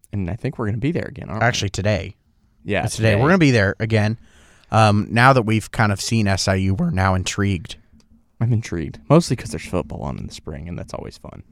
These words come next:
Speaker 2: Why don't they do this all the time?
Speaker 1: Um, because, so
Speaker 2: I mean, I, I get it. Like, the N F L draft hurts a lot, and
Speaker 1: And then,
Speaker 2: that's
Speaker 1: then
Speaker 2: how
Speaker 1: you don't want people playing two football seasons in the same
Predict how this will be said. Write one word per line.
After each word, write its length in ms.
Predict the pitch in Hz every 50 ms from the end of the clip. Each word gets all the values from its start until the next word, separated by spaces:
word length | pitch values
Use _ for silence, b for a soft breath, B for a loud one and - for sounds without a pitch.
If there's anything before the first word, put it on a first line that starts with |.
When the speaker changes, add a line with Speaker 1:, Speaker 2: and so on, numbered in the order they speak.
| _ - - _ _ _ _
Speaker 2:
Why 240 | - 98 101 127 196
don't 160 | 294 330 339
they 100 | 339 311
do 120 | 240 233 180
this 140 | 170 156
all 180 | - 113 135 151
the 80 | 107 -
time? 340 | - - - - 98 107 - _ _ _ _ - -
Speaker 1:
Um, 400 | 107 107 104 101 98 95 92 117 - - -
because, 560 | 110 104 - - 107 101 98 98 101 - - _
so 400 | - - - 110 101 95 98 98 - -
Speaker 2:
I 60 | - 165
mean, 180 | 185 185 175
I, 160 | 170 139 127 165
I 40 | 175
get 220 | 151 139 120 101
it. 200 | 98 - - -
Like, 320 | 120 123 135 135 123 - - - 92 - -
the 160 | 160 180 170
N 100 | 190 202
F 140 | 202 185 -
L 100 | 170 139
draft 460 | 113 117 127 127 127 123 120 - -
hurts 240 | 131 123 117 - -
a 40 | 95
lot, 300 | 90 90 87 87 - -
and 220 | - 123 127 123
Speaker 1:
And 160 | 127 120 120 123
then, 260 | 120 120 117 113 110
Speaker 2:
that's 220 | - 139 113 110
Speaker 1:
then 100 | - 160
Speaker 2:
how 180 | 147 135 120 110
Speaker 1:
you 60 | 107
don't 240 | 120 123 123 117 107
want 280 | 110 110 110 104 -
people 260 | - 110 107 - 107 92
playing 360 | - - 101 98 98 101 92
two 220 | - - 120 110
football 320 | 101 - 113 95 92 95 98
seasons 520 | - - 98 95 98 95 95 92 - - - -
in 260 | - 95 95 104 -
the 100 | - 101
same 460 | - - 110 101 98 98 92 85 -